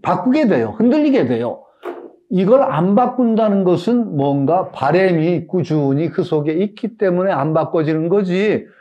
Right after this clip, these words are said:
무조건, 무조건 겉만 안 바꾸려고 해서는 안 돼요. 내심으로부터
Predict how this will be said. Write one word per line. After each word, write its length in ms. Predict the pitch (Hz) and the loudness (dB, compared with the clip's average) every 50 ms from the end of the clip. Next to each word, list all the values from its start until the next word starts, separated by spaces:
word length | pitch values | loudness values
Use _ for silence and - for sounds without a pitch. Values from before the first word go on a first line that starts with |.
| _ _ - | _ _ -4
무조건, 600 | 117 156 175 208 202 - - 190 202 196 180 143 | -2 0 2 2 2 0 0 0 0 0 2 0
무조건 400 | 156 175 190 - - 196 185 151 | 2 2 0 0 0 -2 -2 -2
겉만 420 | - - 180 190 208 226 226 214 | 0 0 2 2 2 2 0 0
안 140 | 180 175 180 | 0 0 0
바꾸려고 480 | 180 185 185 196 196 180 180 170 156 156 | 0 0 0 0 0 0 2 2 2 0
해서는 260 | 143 - - 190 - | -2 -4 -8 -10 -8
안 120 | 135 131 | -6 -4
돼요. 320 | 139 143 143 143 - - - _ _ _ _ _ _ | -2 -2 0 -2 -2 -4 -8 _ _ _ _ _ _
내심으로부터 1200 | - 151 175 175 175 - 190 180 170 165 160 160 151 151 147 151 - 143 143 139 135 - - | 0 0 0 0 0 0 0 0 2 2 2 2 0 0 -2 -2 -2 0 0 0 0 -2 -4